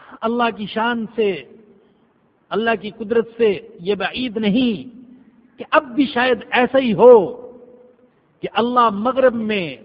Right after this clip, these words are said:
اللہ یورپ میں، اللہ امریکہ میں، اللہ برطانیہ میں،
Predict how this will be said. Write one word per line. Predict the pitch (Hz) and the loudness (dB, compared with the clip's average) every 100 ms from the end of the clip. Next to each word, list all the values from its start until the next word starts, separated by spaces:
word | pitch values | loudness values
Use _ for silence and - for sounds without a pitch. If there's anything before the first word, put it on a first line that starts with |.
| - | -14
اللہ | 185 214 208 | -8 -4 -4
یورپ | 175 202 240 233 226 | -2 2 2 0 -6
میں، | 190 185 151 131 | -8 -8 -8 -12
اللہ | 190 226 | -10 -4
امریکہ | 220 190 254 247 247 220 | -4 -4 -6 -8 -6 -6
میں، | 196 151 135 | -6 -10 -12
اللہ | - 240 226 | -8 -4 -4
برطانیہ | 196 196 233 262 269 262 240 | -4 -4 -2 -2 -2 -2 -2
میں، | 220 | -4